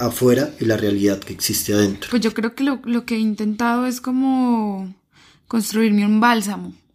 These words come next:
Speaker 2: un bálsamo propio para, para también oxigenar un poco la idea de solo hablar del dolor y de las grietas y de las heridas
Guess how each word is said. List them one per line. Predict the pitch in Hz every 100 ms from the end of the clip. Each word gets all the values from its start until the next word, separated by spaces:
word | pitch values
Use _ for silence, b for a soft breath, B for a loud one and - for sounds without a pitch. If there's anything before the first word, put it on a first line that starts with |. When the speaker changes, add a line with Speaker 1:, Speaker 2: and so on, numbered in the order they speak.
| - -
Speaker 2:
un | 233
bálsamo | 214 208 220 233 202
propio | 202 196 180 -
para, | 208 214 202 185 - B B B B B
para | - 202
también | 196 196 202 196
oxigenar | 190 226 220 214 196
un | 196
poco | 175 214 214 214
la | 220 214
idea | 196 202 196
de | 202
solo | 208 208 196
hablar | 196 196 196 -
del | - 202
dolor | 196 202 190 190
y | 190
de | 190
las | 190 180
grietas | 180 180 185 185
y | 196
de | 190
las | 185 185
heridas | 180 - 175 180